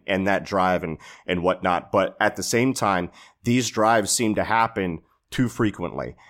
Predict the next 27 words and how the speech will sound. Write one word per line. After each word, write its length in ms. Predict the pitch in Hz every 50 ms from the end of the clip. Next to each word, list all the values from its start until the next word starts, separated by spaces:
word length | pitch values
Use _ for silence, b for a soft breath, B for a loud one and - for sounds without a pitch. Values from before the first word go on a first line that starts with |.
| b b b b
And 320 | 104 101 98 95 98 -
one 260 | - 104 120 131 135 123
thing 180 | - 135 123
that 120 | 104 110 104
I'll, 160 | 107 90 90
that 120 | 101 98 98
I'll 100 | 95 95
point 280 | - - 143 143 139
to, 100 | - 101
and 80 | 92 - -
I 100 | 113 151
don't 100 | 156 143
wanna 140 | 131 117 107
pick 260 | - - 117 113 -
on 360 | 101 92 87 85 82 78 - _ _
Carson 400 | - - 113 101 92 - 107 101
Wentz 300 | 98 101 92 85 - -
too 160 | - - 113
much 240 | 101 98 85 - -
because 320 | - 95 - 113 101 92 -
he 60 | 104
was 120 | 95 87
thirty 220 | 95 120 113 110 107
for 160 | - 113 104
thirty-seven, 580 | - 117 104 98 - - 117 98 92 95 90 -
three 180 | 113 117 107 90
ten, 340 | - - 107 98 90 92